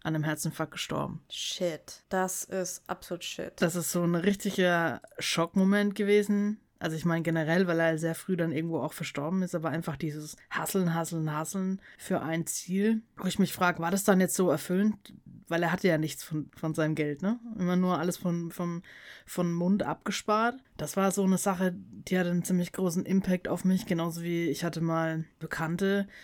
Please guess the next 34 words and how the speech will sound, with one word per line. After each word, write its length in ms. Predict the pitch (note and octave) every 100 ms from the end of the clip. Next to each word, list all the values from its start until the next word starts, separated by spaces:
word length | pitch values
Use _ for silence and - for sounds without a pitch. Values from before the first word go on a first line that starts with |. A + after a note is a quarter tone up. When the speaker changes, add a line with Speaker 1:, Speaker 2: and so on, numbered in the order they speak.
| - - -
Speaker 1:
die 100 | E3
war 220 | D#3+ F3
für 160 | - D#3+
ihren 220 | F3 E3+
Vater 720 | - D#3 D#3 G3 G#3 G#3 G#3+ - _ _ -
nichts 600 | E3+ F#3+ - - - D3+
wert, 480 | D3+ D#3+ A3+ - - _ _
ab 280 | F3 F3 - _ _ _
zwanzig 540 | - - D#3 F3 A3+ A3
jetzt 260 | A3+ -
mal. 420 | A3+ A3 - A#3 A#3+ _ _
Ja, 220 | F#3 F3
ich 120 | G#3
glaub 160 | - G#3
so, 280 | A3 G#3 - - _ -
nachdem 320 | F#3 - F#3+
sie 100 | G3+
dann 200 | F#3 E3
zwanzig 540 | - D#3+ F3 F#3+ G#3+
wurde, 400 | G3+ A3+ A3+ A#3+ B3+ - -
war 120 | - D#3+
das 200 | E3+ -
richtig 520 | E3+ - A3 - - _ -
krass, 640 | - - D3+ F3+ - - -
dass 360 | E3+ - - -
er 260 | - D#3+
sie 120 | F3+
dann 140 | F#3 F3+
auch 120 | E3
aufgefordert 640 | - D#3+ F#3 - G3+ G#3
hatte, 580 | G3 G#3+ A3+ A3+ A3+ A3 -
ähm, 280 | G3 F#3 F3
"Seh 200 | F#3 F3
zu, 420 | - F#3 G#3+